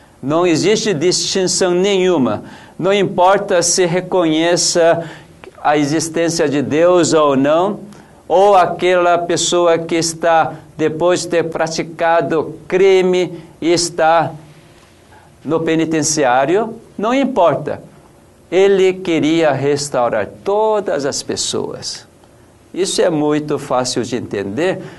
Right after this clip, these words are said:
porque o nosso Criador é o amor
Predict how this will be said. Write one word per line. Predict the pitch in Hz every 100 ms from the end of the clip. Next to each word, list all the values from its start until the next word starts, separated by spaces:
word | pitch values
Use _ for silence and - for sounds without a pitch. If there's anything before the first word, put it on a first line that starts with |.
| -
porque | - 113 117
o | 113
nosso | 113 131 156 175 - 170
Criador | 165 160 147 120 101 92 113 147 208 220 - - - - _ _
é | - 139
o | 120
amor | 110 104 113 139 190 233